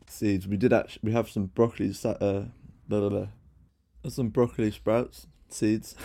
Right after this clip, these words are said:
<laughs> that I was going to sprout. So I had two jars of those, and I tried out, m-,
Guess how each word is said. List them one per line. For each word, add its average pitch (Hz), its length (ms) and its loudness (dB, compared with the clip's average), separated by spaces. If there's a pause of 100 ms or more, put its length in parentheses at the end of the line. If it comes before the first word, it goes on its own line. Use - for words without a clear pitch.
(360)
<laughs> - 460 -20
that 107 120 2
I 90 60 4
was 104 100 0
going 107 140 2
to 107 100 -6
sprout. 107 420 -2 (1040)
So 107 140 2
I 101 40 4
had 101 180 2
two 131 180 4
jars 110 280 8
of 98 120 -4
those, 104 480 4 (1400)
and 98 160 2
I 98 100 4
tried 101 340 2
out, 98 180 2
m-, 90 180 -4